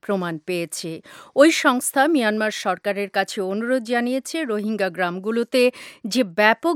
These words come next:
ধ্বং-, ধ্বংসযজ্ঞ হয়েছে তা তদন্ত করার জন্য তারা যেন জাতিসংঘকে আহ্বান জানায়। ধারণা করা হচ্ছে যে সরকারি বাহিনী ওই নির্যাতন চালিয়েছে। রবিবার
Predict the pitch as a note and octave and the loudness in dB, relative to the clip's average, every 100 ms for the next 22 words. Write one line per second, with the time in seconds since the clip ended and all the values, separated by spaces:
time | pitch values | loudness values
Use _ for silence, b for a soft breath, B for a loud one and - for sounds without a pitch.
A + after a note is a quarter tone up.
0 | A#3 G#3 A#3 - - G3 - G#3 F#3+ A3+ | -2 -4 -4 -6 -14 -16 -6 -6 -4 -4
1 | F#3+ G3+ F#3+ G3 G3 G3+ A3 B3+ - A#3 | 0 0 0 -4 -4 0 0 0 -2 -4
2 | - B B - G3 - G3 G3 G#3 A#3 | -6 B B -2 0 2 0 0 -4 -2
3 | A#3 A3 A#3+ G#3 C4 B3+ - A#3+ B3+ C4+ | 0 2 0 -2 0 0 0 2 4 2
4 | G#3+ G3 A3+ F4 b b b F#3+ F#3+ G3 | 0 0 -2 -4 b b b 0 0 -2
5 | - G3 F3+ G3+ F#3+ F#3+ F3+ C#4 G#3+ A3 | -4 -4 -4 -8 -4 -4 -4 -6 0 0
6 | D#3 D#3 D#3 E3+ F3 E3 D3 B2 - B | 0 -2 -4 -4 -4 -4 -6 -8 -16 B
7 | B B G#3 C4 D4 E4 E4+ C#4 C4+ C4+ | B B 2 6 8 6 4 2 2 -2
8 | - D#4+ D#4+ F4 - G#3 - A3 G#3+ G3+ | -4 -4 -4 -4 -2 -2 -2 -4 -2 -4
9 | G#3+ A#3 A3 A3 - - G3 F#3 F3+ F3 | -2 -4 -4 -6 -8 -6 -4 -4 -8 -10
10 | - F#3 - F#3 E3+ F3 _ - G3+ D3+ | -6 -4 -4 -6 -6 -12 _ -6 -4 -4
11 | D3 D3+ - F#3+ D#3 C#3 _ _ _ _ | -6 -12 -10 -10 -10 -12 _ _ _ _
12 | _ _ _ B B B G3 B3 C#4+ G4 | _ _ _ B B B 6 8 10 8
13 | D4+ D#4+ | 8 8